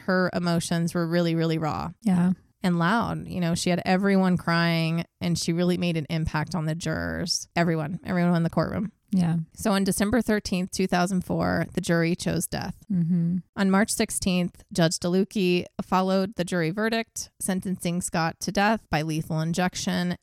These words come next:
Speaker 1: and ordering him to pay ten thousand dollars towards Lacey's funeral.
Speaker 2: Okay.
Speaker 1: So I know it seems like so far, I'm, maybe even both of us are pro Scott.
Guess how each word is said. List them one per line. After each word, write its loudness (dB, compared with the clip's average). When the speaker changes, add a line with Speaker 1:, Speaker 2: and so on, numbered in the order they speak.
Speaker 1:
and -2
ordering -2
him 0
to -8
pay -4
ten -4
thousand 0
dollars -2
towards -6
Lacey's -6
funeral. -8
Speaker 2:
Okay. 2
Speaker 1:
So 2
I 2
know 0
it -4
seems -2
like 2
so 2
far, 0
I'm, -2
maybe -4
even -2
both -2
of -6
us -4
are -6
pro 0
Scott. -6